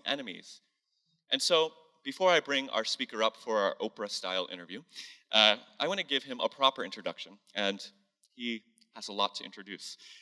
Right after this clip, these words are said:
So Doctor John Dominic Crossan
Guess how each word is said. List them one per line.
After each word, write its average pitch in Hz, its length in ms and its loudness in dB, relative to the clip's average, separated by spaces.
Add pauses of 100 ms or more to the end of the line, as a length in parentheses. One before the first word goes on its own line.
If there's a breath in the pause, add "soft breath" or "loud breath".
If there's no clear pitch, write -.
(720 soft breath)
So - 160 4
Doctor 175 380 8
John 165 220 6
Dominic 165 340 8
Crossan 92 420 -2